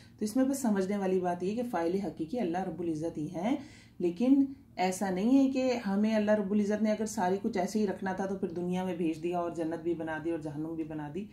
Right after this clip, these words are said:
कुछ चीज़ें हैं जिनको हम देखें, गौर करें तो हमें पता चलता है कि नहीं, हमें जो है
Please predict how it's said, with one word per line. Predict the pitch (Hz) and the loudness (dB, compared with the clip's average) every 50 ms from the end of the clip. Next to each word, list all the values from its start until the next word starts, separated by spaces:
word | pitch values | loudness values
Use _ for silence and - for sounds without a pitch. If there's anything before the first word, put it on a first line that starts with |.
| - - - - - - - | -18 -20 -20 -20 -20 -8 -8
कुछ | 190 185 - - | -8 -6 -6 -8
चीज़ें | 180 170 180 175 170 | -6 -4 -2 -2 -2
हैं | 170 180 220 226 185 - - - - - - - - | 0 0 0 0 0 -2 -10 -16 -20 -20 -20 -14 -4
जिनको | 170 180 175 175 185 175 | -2 -2 -2 -2 -4 -6
हम | 175 175 175 | -4 -4 0
देखें, | 151 170 165 165 - 202 196 175 | 4 4 4 4 2 -2 -2 -2
गौर | 160 160 165 175 - | 0 2 2 2 0
करें | - 185 175 180 180 180 | 0 -2 -2 0 -2 -2
तो | 185 185 | -2 -2
हमें | 185 175 175 | -2 -2 -2
पता | 175 175 185 180 | -2 -2 -2 -2
चलता | 180 175 160 - 180 | -2 -4 -4 -2 -4
है | 185 | -4
कि | 180 - 185 | -4 -2 -4
नहीं, | 180 175 180 190 175 175 - - - - - - - | -2 -2 -2 -2 -2 -4 -8 -16 -20 -20 -20 -8 -6
हमें | 180 175 180 190 185 | -4 -2 0 -2 0
जो | 175 185 180 | 0 0 -2
है | 170 170 196 226 240 240 - | 0 -2 -2 -2 -2 -4 -6